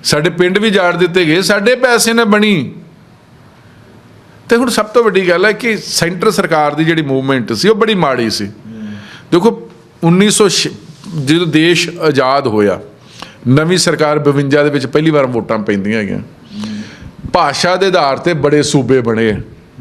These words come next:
ਬਵੰਜਾ 'ਚ ਹੀ ਬਣ ਗਏ ਹੈਗੇ। ਸਾਨੂੰ ਉੱਨੀ ਸੌ ਛਿਆਹਠ 'ਚ ਦਿੱਤਾ ਜਾ ਕੇ,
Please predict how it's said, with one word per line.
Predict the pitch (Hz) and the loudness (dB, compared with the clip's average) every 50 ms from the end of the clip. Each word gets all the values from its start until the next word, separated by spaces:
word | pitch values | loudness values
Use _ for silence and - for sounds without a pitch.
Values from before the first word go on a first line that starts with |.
| 120 117 113 110 104 101 - - - - - - | -16 -14 -14 -14 -14 -16 -18 -20 -20 -20 -10 -2
ਬਵੰਜਾ | 120 143 156 175 180 175 170 190 190 | 0 2 2 2 2 2 2 0 0
'ਚ | 185 160 | 0 0
ਹੀ | 185 | 0
ਬਣ | 170 143 131 117 117 | 2 2 0 0 -2
ਗਏ | 113 120 127 | 0 0 0
ਹੈਗੇ। | 117 101 95 95 92 104 - - - - - - - - - - | 0 0 -2 -6 -8 -10 -14 -20 -20 -20 -20 -20 -20 -20 -18 -10
ਸਾਨੂੰ | - - - 156 156 156 165 170 | -6 -4 -2 -2 0 0 0 2
ਉੱਨੀ | 160 156 160 | 2 2 2
ਸੌ | 156 - 170 | 2 2 0
ਛਿਆਹਠ | - - - 135 139 147 156 | 0 0 0 0 0 0 -2
'ਚ | 147 - | -2 -2
ਦਿੱਤਾ | 143 117 113 107 - 110 101 | -2 -2 -2 -2 0 -2 -2
ਜਾ | 98 98 92 87 | 0 -2 -4 -4
ਕੇ, | 85 - | -6 -10